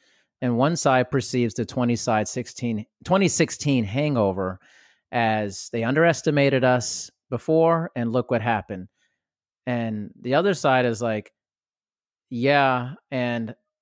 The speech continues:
we're so worried about what happened last time. What if that happens again?" in a sense. So, uh, it's hard to know, like, until we actually see what happens. And it's a historic time.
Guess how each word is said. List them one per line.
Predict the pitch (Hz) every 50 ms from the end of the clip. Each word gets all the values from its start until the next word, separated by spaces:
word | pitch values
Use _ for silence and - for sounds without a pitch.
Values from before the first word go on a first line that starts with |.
| _ _ -
we're | 127 131 127
so | - - 170 160
worried | 147 143 143 143 135 123 113
about | 117 95 107 104 104 110
what | 117 107
happened | 110 123 117 - - 110 107
last | 110 113 117 110 - -
time. | - 117 104 98 95
What | 95 113 131 135
if | 131 120 - - -
that | - 120 110 107 - -
happens | - - 110 101 - - 101 92 82
again?" | 98 95 101 120 127 120 95 85 85 87 _ _ _ _ _ _ _ -
in | 131 120
a | 117 110
sense. | - - 127 113 104 185 - - - _ _ _ _ _ _ _ _ _ _ _ _ _ _ _ _ _ -
So, | - - - 156 143 139 139
uh, | 151 110 110 127 302
it's | 262 180 - -
hard | - 202 226 285 262
to | 285 233
know, | 214 190 196 214 202 156
like, | 123 110 110 110 113 110 -
until | 127 120 113 - - 151 147 139 135 131 127 123
we | 127 127 127 - -
actually | 117 127 139 - - - - 156 135 135 135 127 120 113 110 98 _ _ _ _ _ _ _ _ _ _ _ -
see | - - 151 143
what | 139 135 127
happens. | 113 123 127 139 139 - 123 113 107 101 -
And | 120 117 117
it's | 117 110 -
a | 135 123
historic | 110 131 123 - - 156 151 165 170 156 - -
time. | - 110 120 120 127 135 151 175 180 165